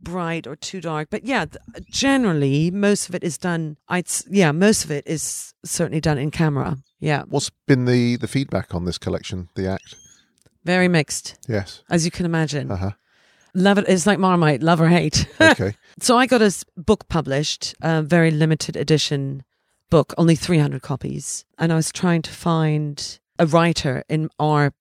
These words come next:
Speaker 1: profession to write the foreword for it. And it took me a while. But in the end, I got the, um, Italian editor from Italian Vogue to write it. So that, that, w-, that is what I was aiming for.
Speaker 2: That'll elevate it. Yeah,
Speaker 1: Yeah,
Speaker 2: yeah.
Speaker 1: yeah.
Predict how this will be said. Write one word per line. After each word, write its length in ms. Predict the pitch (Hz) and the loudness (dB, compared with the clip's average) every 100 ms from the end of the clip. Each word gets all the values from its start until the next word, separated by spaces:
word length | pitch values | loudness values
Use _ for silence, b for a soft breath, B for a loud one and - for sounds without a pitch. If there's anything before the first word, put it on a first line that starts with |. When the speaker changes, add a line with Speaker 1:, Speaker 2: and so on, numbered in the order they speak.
| - | -8
Speaker 1:
profession 720 | 135 165 139 - 127 151 151 _ | -6 -4 -4 -6 -8 -10 -12 _
to 100 | - | -2
write 200 | 175 170 | 0 0
the 80 | - | -2
foreword 440 | - 180 160 127 | -4 -2 -2 -4
for 220 | - 127 127 | -6 -6 -6
it. 340 | - - - _ _ _ _ - | -8 -14 -18 _ _ _ _ 2
And 160 | 175 | 2
it 60 | 170 | 4
took 140 | - 165 | 0 0
me 100 | 147 | 0
a 60 | |
while. 300 | 131 131 - 139 - _ _ | 0 -6 -10 -14 -20 _ _
But 80 | 185 | 2
in 160 | 185 185 | 2 4
the 80 | 180 | 4
end, 220 | 175 170 | 4 2
I 180 | - 156 | 0 0
got 520 | 151 160 151 - - - | 0 0 0 -4 -8 -8
the, 320 | 165 160 156 - | -6 -4 -4 -4
um, 200 | 156 151 | -4 -2
Italian 440 | 156 - 160 151 | -2 -2 0 0
editor 400 | - 147 143 - 135 | 0 0 0 -2 -4
from 240 | 151 139 | -4 -6
Italian 440 | 131 - 151 143 | -4 -2 0 0
Vogue 420 | 135 147 131 135 - _ b b b b | 0 0 0 -6 -12 _ b b b b
to 100 | - | 0
write 300 | 165 160 143 | 4 4 2
it. 160 | - - | -2 -4
So 240 | - 175 | -2 0
that, 200 | 165 175 - | 0 -2 -2
that, 60 | - | -2
w-, 180 | 190 - - | -2 -4 0
that 220 | 202 - | 0 0
is 200 | 170 160 | -2 -2
what 120 | 160 | -2
I 60 | 143 | -2
was 140 | 147 | -2
aiming 260 | 160 156 147 | -2 -2 -2
for. 320 | - 131 135 | -4 -6 -4
Speaker 2:
That'll 260 | 107 113 95 - | -4 -2 -2 -2
elevate 480 | 104 85 82 80 | -2 0 -2 -2
it. 100 | 113 120 | -6 -6
Yeah, 220 | 120 127 | -2 2
Speaker 1:
Yeah, 260 | 294 196 131 | 2 2 0
Speaker 2:
yeah. 140 | 117 - _ | -6 -8 _
Speaker 1:
yeah. 280 | - 320 151 | -2 0 -2